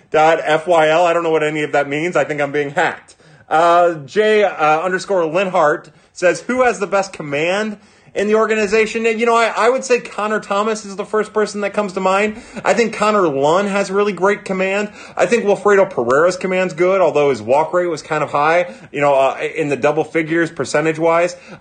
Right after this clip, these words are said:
I don't think that's really an indication of e-, exactly how good his command can be.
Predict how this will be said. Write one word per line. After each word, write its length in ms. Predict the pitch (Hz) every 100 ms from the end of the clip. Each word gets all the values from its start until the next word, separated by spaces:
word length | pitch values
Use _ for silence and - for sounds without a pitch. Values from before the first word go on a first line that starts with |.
| 123
I 100 | 156
don't 140 | 170 180
think 120 | 196
that's 160 | 180
really 180 | 170 170
an 60 | 156
indication 560 | 160 151 156 160 175
of 100 | 147
e-, 300 | 127 127 139 -
exactly 380 | 143 147 151
how 80 | 139
good 200 | 120 131
his 120 | 143
command 400 | - 120 120 135
can 100 | 135
be. 320 | 113 120 143